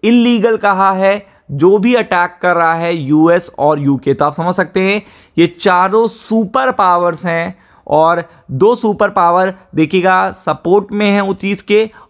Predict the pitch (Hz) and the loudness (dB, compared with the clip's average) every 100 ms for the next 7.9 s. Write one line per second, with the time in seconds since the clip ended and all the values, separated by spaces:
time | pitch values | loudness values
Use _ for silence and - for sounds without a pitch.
0 | - 151 156 139 202 247 233 214 196 185 | 0 0 0 0 -2 0 -2 -2 -2 0
1 | 165 180 190 - 151 156 135 175 196 190 | 0 -2 -4 -4 -4 -2 -2 0 2 0
2 | 180 156 156 147 - _ _ - 147 - | -2 -2 -2 -4 -8 _ _ -6 -4 -4
3 | 180 208 202 196 202 202 202 185 202 202 | -4 -2 -4 -4 0 0 0 0 -2 0
4 | 170 170 170 196 175 180 _ _ - - | 0 0 0 -2 -2 -6 _ _ -20 -8
5 | 180 175 220 226 226 220 196 185 175 170 | 0 2 0 -2 -4 -4 -2 0 -2 0
6 | 170 170 - 170 170 190 - 165 170 196 | -2 -2 -4 -2 -2 -4 -2 0 2 2
7 | 185 170 151 170 170 143 131 123 120 | 0 -2 -2 -2 -2 -2 -2 -6 -6